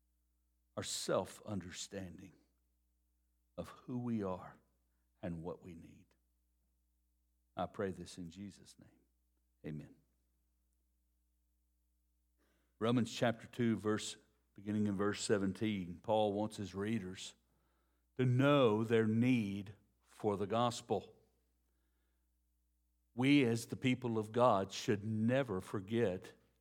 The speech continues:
our need for the gospel. And you may say, "Well, Rick, we're, we're already saved."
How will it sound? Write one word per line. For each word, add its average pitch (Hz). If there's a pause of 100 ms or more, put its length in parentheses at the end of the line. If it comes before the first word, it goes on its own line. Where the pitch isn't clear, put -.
(400)
our 107
need 98 (680)
for 104
the 95
gospel. 123
And 95
you 92
may 101
say, 110
"Well, 107 (600)
Rick, 131
we're, 131 (880)
we're 123
already 147
saved." 170